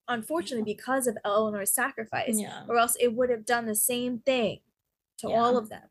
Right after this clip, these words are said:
Speaker 1: somehow, in-, individually isolated them
Speaker 2: Yeah.
Speaker 1: and, like, picked them off like frickin', like, rotten
Speaker 2: Mm-hmm.
Speaker 1: fruit.
Speaker 2: Yeah.
Speaker 1: Oh.
Speaker 2: Mm.
Speaker 1: <laughs> Sorry, that was long-winded, but, like, I just, I had all these thoughts about it, and I was like,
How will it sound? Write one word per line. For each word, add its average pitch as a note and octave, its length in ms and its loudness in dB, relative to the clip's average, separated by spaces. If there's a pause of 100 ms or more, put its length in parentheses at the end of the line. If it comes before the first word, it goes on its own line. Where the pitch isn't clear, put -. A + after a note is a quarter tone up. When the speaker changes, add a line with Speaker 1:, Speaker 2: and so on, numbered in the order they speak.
Speaker 1:
somehow, G3+ 480 -2 (240)
in-, A#3+ 320 2
individually A#3+ 640 0
isolated G3+ 600 -2 (200)
them C#3+ 240 -4
Speaker 2:
Yeah. G3+ 340 -6 (340)
Speaker 1:
and, A3 200 2
like, F#3+ 280 -2
picked - 260 -10
them G#3 200 2
off G3+ 360 -4
like F#3 220 -4
frickin', F#3+ 720 -8
like, F#3 240 -6
rotten G#3 320 0
Speaker 2:
Mm-hmm. G#3+ 100 0
Speaker 1:
fruit. C#3+ 280 0 (720)
Speaker 2:
Yeah. G3 280 -2 (400)
Speaker 1:
Oh. G#3+ 280 2 (920)
Speaker 2:
Mm. B3+ 540 4 (100)
Speaker 1:
<laughs> - 160 -18
Sorry, C#4 360 4
that B3+ 140 4
was D#4 180 0
long-winded, C4 760 2
but, A#3 120 -4
like, A3 220 4
I B3 140 4
just, B3 280 -2
I A#3+ 80 -2
had C4 260 -2
all C4 140 2
these A3 240 -2
thoughts B3+ 360 -2
about G#3 260 -2
it, G3+ 80 -4
and A3 140 -2
I A3 80 -2
was A3 140 -2
like, G#3+ 160 -4